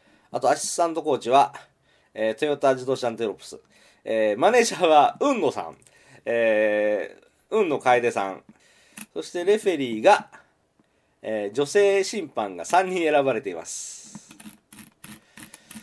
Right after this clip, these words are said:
えー、僕は現地に行くことはできないですけど、なんとかテレビで見たいなと思っております。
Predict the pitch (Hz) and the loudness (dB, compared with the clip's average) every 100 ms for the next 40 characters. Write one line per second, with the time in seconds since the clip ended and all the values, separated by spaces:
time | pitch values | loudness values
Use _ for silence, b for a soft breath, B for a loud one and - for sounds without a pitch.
0 | B - 156 165 160 165 156 170 160 175 | B -8 -4 -2 -2 -2 0 0 0 -2
1 | 147 139 135 139 135 127 131 139 131 135 | -4 -6 -4 0 0 0 0 0 -2 0
2 | 170 196 160 160 147 143 147 147 135 139 | 2 2 2 -2 0 -2 0 -2 0 -2
3 | 143 165 185 180 131 107 - 107 127 156 | 2 2 4 4 4 -4 -4 -2 0 -2
4 | - - | -4 -12